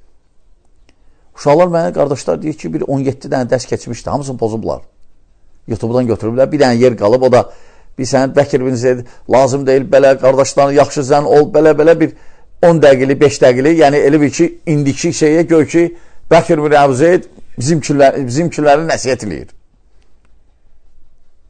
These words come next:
Bir dənə o yerin qoyublar YouTube-da.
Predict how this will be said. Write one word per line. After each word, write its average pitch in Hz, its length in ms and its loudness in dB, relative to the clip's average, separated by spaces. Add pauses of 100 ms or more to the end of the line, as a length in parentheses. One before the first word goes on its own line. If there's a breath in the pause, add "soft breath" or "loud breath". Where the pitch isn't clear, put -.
(1040)
Bir 180 120 0
dənə 170 180 6
o - 20 8
yerin 151 260 6
qoyublar 113 420 4
YouTube-da. 82 420 -6